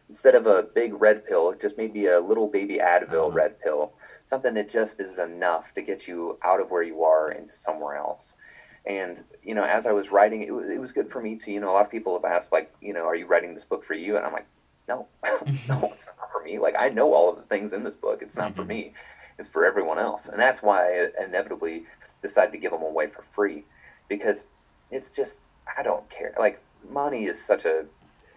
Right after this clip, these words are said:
Speaker 1: dumb thing, in my opinion. Like, we have to have it, and we have to use it in this life,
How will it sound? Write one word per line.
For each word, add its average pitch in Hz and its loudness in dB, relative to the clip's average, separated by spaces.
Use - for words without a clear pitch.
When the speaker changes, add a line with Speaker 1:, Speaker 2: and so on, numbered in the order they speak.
Speaker 1:
dumb 95 2
thing, 82 -6
in 78 -8
my 78 -6
opinion. - -10
Like, - -8
we 95 -6
have 127 0
to 104 -4
have 92 2
it, 92 0
and 87 -8
we 92 -6
have 101 2
to 90 -18
use 85 -12
it 85 -10
in 85 -6
this 82 -10
life, 80 -2